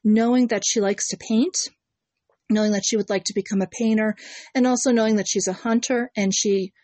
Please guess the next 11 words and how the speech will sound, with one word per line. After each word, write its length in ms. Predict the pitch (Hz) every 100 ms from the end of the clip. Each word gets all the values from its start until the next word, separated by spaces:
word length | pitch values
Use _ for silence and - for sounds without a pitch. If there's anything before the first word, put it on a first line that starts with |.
| _
perfects 500 | - 196 202 190 -
that 180 | 202 185 190
art, 320 | 196 254 -
or 80 | 214 185
perfects, 380 | - 202 196 -
or 180 | 247 214 190
actually 280 | 180 -
perfects 520 | 185 190 - 208 - -
the 80 |
two 260 | 190 - 220
arts. 520 | 185 196 320 - -